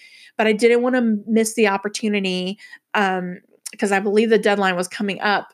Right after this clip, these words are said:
And so I just thought, "I'm gonna do it right now." So with my little smartphone popped up on my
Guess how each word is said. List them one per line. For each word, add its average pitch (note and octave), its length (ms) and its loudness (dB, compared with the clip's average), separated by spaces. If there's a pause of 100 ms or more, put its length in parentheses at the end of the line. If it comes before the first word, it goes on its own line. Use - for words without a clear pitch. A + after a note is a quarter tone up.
(160)
And G3 140 -2
so F#3+ 380 2
I G3+ 120 0
just G3 220 -6
thought, F#3+ 180 0
"I'm G3 140 0
gonna G3 200 0
do F3+ 200 0
it D3 80 0
right E3 220 -2
now." C#3 160 -8
So F#3+ 280 -4 (300)
with A3+ 160 -2
my G3+ 360 -2
little A3 300 2
smartphone A3+ 560 0
popped G#3+ 280 -2
up G#3+ 160 -2
on G3+ 120 -4
my F#3 180 -8